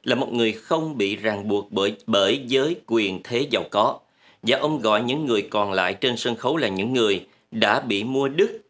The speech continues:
và được trả tiền, và cáo buộc Ron DeSantis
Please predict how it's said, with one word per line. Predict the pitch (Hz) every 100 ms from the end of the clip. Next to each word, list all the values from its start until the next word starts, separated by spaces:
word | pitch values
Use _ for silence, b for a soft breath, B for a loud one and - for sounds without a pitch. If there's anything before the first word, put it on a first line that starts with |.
| _ -
và | 107
được | 98 87 -
trả | 92 104
tiền, | 107 90 - _ _ _ _ -
và | 110
cáo | 110 135 160 147
buộc | 107 -
Ron | 131 143 151 127
DeSantis | 104 - 131 135 131 104 87